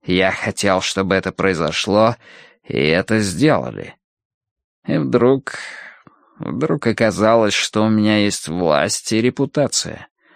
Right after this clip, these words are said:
Все улицы узнали, что я безжалостен, и совсем неожиданно у меня появились последователи. И вот я — тихоня, книжник, кабинетный учёный,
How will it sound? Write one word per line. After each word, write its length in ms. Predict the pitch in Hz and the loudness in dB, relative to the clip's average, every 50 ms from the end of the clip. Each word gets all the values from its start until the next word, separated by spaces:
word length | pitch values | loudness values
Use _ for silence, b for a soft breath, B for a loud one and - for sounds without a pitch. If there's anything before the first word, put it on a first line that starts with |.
| b b b b b b | b b b b b b
Все 300 | b - - - 180 180 | b -6 -2 0 2 2
улицы 440 | 180 170 135 95 82 82 - - 90 | 4 4 4 4 2 0 0 0 0
узнали, 440 | 87 87 - 107 107 113 110 110 107 | -2 0 2 2 2 4 4 4 2
что 180 | 104 - - | 0 2 2
я 140 | 104 98 98 | 2 2 2
безжалостен, 1000 | 90 76 98 95 85 76 76 82 80 78 85 90 - - - 120 127 127 113 - - - _ - | 2 0 0 -2 -2 -2 -2 0 0 0 0 0 -2 -4 0 0 2 2 0 -2 -8 -12 _ 0
и 100 | 147 143 | 0 2
совсем 480 | - - 127 113 - - - 113 113 | 2 2 0 2 0 2 2 2 2
неожиданно 540 | 110 107 107 101 92 95 98 98 131 135 131 | 4 2 2 0 0 -2 -2 2 2 4 4
у 20 | |
меня 240 | 135 135 131 123 117 | 6 6 6 4 2
появились 720 | 110 - 113 107 107 101 85 76 82 87 90 98 92 - - | 2 0 2 2 2 2 0 -2 -4 -2 -2 -2 -4 -4 -6
последователи. 1040 | - - 101 - - - - 113 127 - - - - - - - - - - - - _ _ _ _ _ _ _ _ _ _ _ _ _ _ _ _ _ _ _ _ _ - | -4 -6 -6 -4 -4 -4 -2 -2 -2 -2 -6 -14 -14 -16 -16 -14 -14 -16 -16 -18 -20 _ _ _ _ _ _ _ _ _ _ _ _ _ _ _ _ _ _ _ _ _ -10
И 60 | - | -6
вот 260 | - 76 98 101 - - | -2 -2 -2 -2 -4 -6
я — 460 | - 95 92 82 80 82 87 107 127 - _ _ _ _ _ B B B B B B B B B B | -6 -4 -4 -4 -4 -4 -4 -4 -6 -8 _ _ _ _ _ B B B B B B B B B B
тихоня, 880 | - - - - - - - - 82 92 101 104 113 110 107 104 98 - _ _ _ | -10 -6 -6 -6 -6 -4 0 2 4 4 4 4 2 2 0 -2 -4 -8 _ _ _
книжник, 760 | - - 123 120 113 110 110 120 113 104 104 104 104 95 - - - - - - | -2 2 4 4 4 4 4 2 2 0 -2 -2 -4 -4 -8 -14 -16 -16 -10 -4
кабинетный 640 | - 123 104 123 123 123 120 120 - - 123 123 | -2 0 2 4 4 4 4 2 2 2 2 2
учёный, 760 | 117 107 - - - 107 107 107 110 110 113 120 120 107 98 | 2 2 0 -2 0 2 2 2 4 2 2 2 2 0 -4